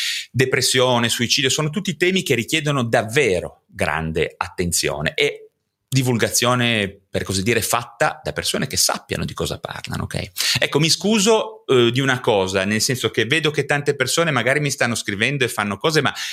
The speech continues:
avendo due monitor, eh, non riuscirò a dare un'occhiata alle domande se non verso la fine, eh. Per cui se c'è qualche domanda poi proverò a guardare indietro, darò un po' un'occhiatina. E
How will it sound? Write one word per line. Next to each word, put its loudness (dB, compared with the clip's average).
avendo 0
due 2
monitor, 2
eh, 2
non 0
riuscirò 2
a 2
dare 0
un'occhiata -2
alle 2
domande -2
se -2
non 0
verso 0
la 0
fine, -6
eh. -2
Per -2
cui 0
se -2
c'è 0
qualche 0
domanda 2
poi 0
proverò 2
a 2
guardare 0
indietro, 0
darò 0
un -4
po' -4
un'occhiatina. -6
E 0